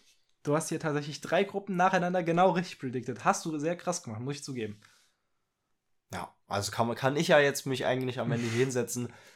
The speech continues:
Speaker 2: und sagen, war alles so wie erwartet.
Speaker 1: <laughs> Das ist frech zu sagen, nachdem du Napoli auf die vier getippt hast.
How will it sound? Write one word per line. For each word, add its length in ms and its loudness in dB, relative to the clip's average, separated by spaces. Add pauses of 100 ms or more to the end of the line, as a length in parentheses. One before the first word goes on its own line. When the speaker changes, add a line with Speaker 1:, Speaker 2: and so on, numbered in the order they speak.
(240)
Speaker 2:
und 180 -4
sagen, 500 0 (320)
war 200 2
alles 240 4
so 140 -2
wie 80 4
erwartet. 500 4 (280)
Speaker 1:
<laughs> 420 4
Das 340 4
ist 60 -10
frech 260 -2
zu 100 -6
sagen, 320 2
nachdem 280 0
du 80 0
Napoli 380 4
auf 120 -2
die 100 -10
vier 180 -2
getippt 280 -6
hast. 200 -4